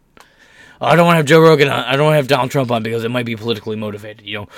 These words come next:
People might think I'm trying to endorse him." You've had on literally Tulsi Gabbard and all the other, like, left-wing politicians. You've had on Cringe Show before, you know, like, just fuck off.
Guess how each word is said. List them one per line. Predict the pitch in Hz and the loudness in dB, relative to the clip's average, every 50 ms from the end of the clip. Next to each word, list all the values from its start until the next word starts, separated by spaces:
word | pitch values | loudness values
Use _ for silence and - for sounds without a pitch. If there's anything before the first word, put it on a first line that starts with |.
| - - - - | -20 -20 -10 0
People | - 190 185 | 4 4 4
might | 175 - 180 127 | 4 4 0 0
think | 147 139 139 | -2 -2 -2
I'm | 135 | -2
trying | 143 139 127 123 | 0 0 -2 -2
to | 113 | -4
endorse | 110 117 127 117 127 135 - - | -6 -6 -4 -2 -2 -2 -4 -8
him." | 95 95 _ _ _ _ _ _ _ _ _ _ _ _ _ _ _ - | -14 -18 _ _ _ _ _ _ _ _ _ _ _ _ _ _ _ -10
You've | 120 120 | -6 -2
had | 143 147 | 0 0
on | 139 135 127 120 | 0 0 0 0
literally | 120 123 135 131 127 127 117 110 | 0 2 2 2 2 0 -2 -4
Tulsi | - 117 104 113 104 | -6 -10 -10 -10 -6
Gabbard | 107 120 120 123 123 123 120 127 123 120 113 | -4 -2 0 0 0 0 -2 -2 -2 -4 -4
and | 113 | -6
all | 120 120 113 113 | -8 -6 -6 -4
the | 117 117 113 | -4 -4 -4
other, | 110 113 | -4 -6
like, | 110 107 107 101 | -8 -8 -10 -8
left-wing | 107 107 110 110 - - 120 113 107 107 | -4 -2 -2 -2 -2 -4 -6 -8 -6 -4
politicians. | 113 113 107 104 - - 110 104 - - 107 107 104 104 101 - - _ _ - - - - - _ _ _ - | -4 -4 -4 -4 -4 -6 -8 -8 -8 -10 -12 -12 -12 -16 -16 -18 -20 _ _ -20 -20 -20 -20 -20 _ _ _ -14
You've | - 110 | -12 -8
had | 117 135 135 131 | -4 -2 0 0
on | 123 117 110 110 | 0 -2 -2 -6
Cringe | 101 - - - - 120 120 120 117 107 | -10 -12 -10 -8 -6 -6 -6 -6 -6 -8
Show | - - - 127 123 117 113 | -10 -8 -6 -4 -2 -2 -2
before, | 113 113 110 - - 123 123 117 113 113 113 110 110 107 117 - 156 | -4 -6 -10 -12 -8 -6 -4 -2 -2 -2 -4 -4 -6 -6 -8 -10 -10
you | 131 127 123 | -10 -8 -6
know, | 123 123 120 120 120 | -6 -6 -6 -6 -6
like, | 120 120 120 | -6 -8 -8
just | 120 131 123 - | -10 -12 -14 -16
fuck | _ - - - 190 185 - | _ -12 -6 -6 -6 -6 -4
off. | - 110 120 127 110 110 120 - - - - | -2 -2 0 0 0 -2 -6 -14 -18 -20 -20